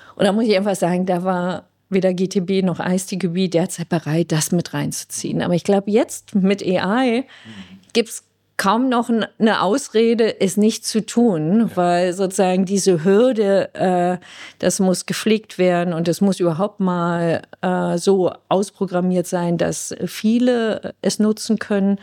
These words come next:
Speaker 1: mit A I viel einfacher
Speaker 2: Mhm.
Speaker 1: wird, weil an der Stelle hilft es ja dann wirklich,
Speaker 2: Mhm.
Speaker 1: äh, das besser in den Griff zu kriegen.
Speaker 2: Mhm.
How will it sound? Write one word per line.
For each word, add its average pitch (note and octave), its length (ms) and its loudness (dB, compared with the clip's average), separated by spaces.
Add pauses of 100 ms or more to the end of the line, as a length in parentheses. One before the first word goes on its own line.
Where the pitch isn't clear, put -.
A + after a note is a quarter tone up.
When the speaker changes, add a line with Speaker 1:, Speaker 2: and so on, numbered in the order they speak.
(540)
Speaker 1:
mit G3+ 180 0
A F3+ 360 0
I G3 40 -4
viel - 200 -4
einfacher D#3+ 560 -4
Speaker 2:
Mhm. C#3+ 80 -12
Speaker 1:
wird, - 360 -2
weil E3 240 -2
an F3 160 0
der E3 160 0
Stelle F3 340 0
hilft E3 360 -2
es - 120 -12
ja - 120 -6
dann D#3 280 -6
wirklich, - 480 -8
Speaker 2:
Mhm. F#2 520 -10
Speaker 1:
äh, D#3 240 0
das E3 180 -8
besser D#3+ 460 -2
in - 60 -10
den E3 100 0
Griff - 240 -6
zu - 140 -10
kriegen. E3+ 440 -4
Speaker 2:
Mhm. F#2+ 340 -4